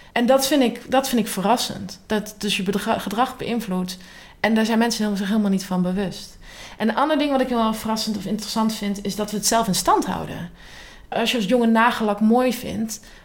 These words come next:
waarom ga je dan niet naar school met nagellak op? Omdat je anders door je vrienden, eh, ja, gepest wordt. Ja, dat, dat is jammer, want zo, zo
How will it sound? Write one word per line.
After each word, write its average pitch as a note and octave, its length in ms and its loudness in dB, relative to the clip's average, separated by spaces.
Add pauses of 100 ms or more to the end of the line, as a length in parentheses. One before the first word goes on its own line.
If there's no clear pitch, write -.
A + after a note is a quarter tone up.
waarom G#3 480 2
ga G#3+ 240 2
je G#3 120 2
dan G3 180 2
niet F#3+ 320 0 (200)
naar F#3+ 120 -2
school A3 240 4
met G3 140 2
nagellak A#3+ 520 0
op? - 220 -4
Omdat G3+ 340 -2
je - 80 -8 (200)
anders G3 560 -2 (100)
door G3 200 0
je G3+ 100 0
vrienden, A3 580 4 (540)
eh, G3 280 -2 (260)
ja, G3+ 120 0
gepest C4+ 460 2
wordt. F#3+ 260 -2
Ja, C#4+ 120 0
dat, F#3+ 140 -2
dat G#3 140 0
is G3 120 -6
jammer, G3 420 2
want G3+ 300 -2 (240)
zo, A3 380 -2 (180)
zo G#3+ 420 -2